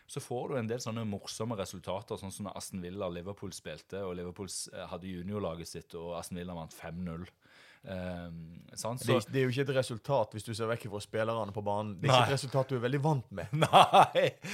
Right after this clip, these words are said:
Speaker 1: nei da, og det er klart de koser seg med det, men, eh, ehm, jeg synes jo at hvis du klarer å sette pris på at F A-cupen og ligacupen,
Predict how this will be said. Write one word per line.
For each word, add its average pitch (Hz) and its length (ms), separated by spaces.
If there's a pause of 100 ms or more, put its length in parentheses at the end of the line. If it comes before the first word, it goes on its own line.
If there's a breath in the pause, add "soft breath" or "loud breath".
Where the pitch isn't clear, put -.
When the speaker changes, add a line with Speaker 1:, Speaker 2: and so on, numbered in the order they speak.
(220 loud breath)
Speaker 1:
nei 113 240
da, 107 120 (120)
og 107 80
det 110 80
er - 60
klart 117 180
de 113 80
koser 104 320
seg 117 240
med 104 80
det, 104 180
men, 107 220
eh, - 300 (340 loud breath)
ehm, 101 1040 (240)
jeg 123 200
synes 135 360 (100)
jo 117 140 (240)
at - 460 (600)
hvis 123 180
du 143 60
klarer 120 480
å - 20
sette - 320
pris - 540
på 92 320 (180)
at 98 140 (100)
F - 300
A-cupen 92 540 (200)
og 101 140
ligacupen, 101 720